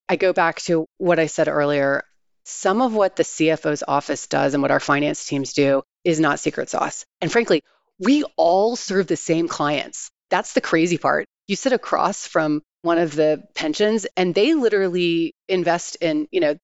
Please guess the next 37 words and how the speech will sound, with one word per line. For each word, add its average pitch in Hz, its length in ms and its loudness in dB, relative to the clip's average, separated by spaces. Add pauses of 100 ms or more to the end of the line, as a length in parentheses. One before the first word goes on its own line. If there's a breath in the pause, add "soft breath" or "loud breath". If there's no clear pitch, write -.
(140)
you 185 100 -2
could - 140 0
put - 160 -2
ten 170 220 0
C 180 180 0
F 170 120 -2
Os 165 160 0
in 156 80 -2
a 147 40 -4
room, 170 220 2
and 202 80 2
they 165 80 2
invest 165 320 0
in 156 60 0
all 151 220 2
of 160 80 0
us. 208 120 0
So 220 100 2
we're 202 120 2
literally 226 440 2
all 170 140 2
serving 151 280 -2
the 202 60 -6
same - 200 -10
clients. - 440 -6 (360)
So 185 340 2 (300)
I 208 300 2
find 233 520 -2
a 175 80 2
lot 160 420 2
of 214 200 -2
it 233 280 -2 (340)
to - 100 -4
be 180 120 0
something 175 420 0
that 151 300 0
is - 380 -2